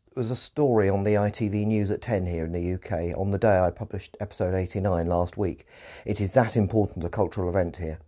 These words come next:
It featured an interview with Richard Adams' daughters, which was amazing to see.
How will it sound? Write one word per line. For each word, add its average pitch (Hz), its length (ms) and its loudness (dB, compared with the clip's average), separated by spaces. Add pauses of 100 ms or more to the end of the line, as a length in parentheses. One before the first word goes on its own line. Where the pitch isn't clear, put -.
(240)
It - 140 -6
featured 143 320 2
an 127 100 4
interview 123 340 0
with 107 140 0
Richard 110 300 0
Adams' 98 360 0
daughters, 90 440 -2
which - 140 -8
was 98 160 -2
amazing 101 420 2
to 90 100 -10
see. 78 280 -6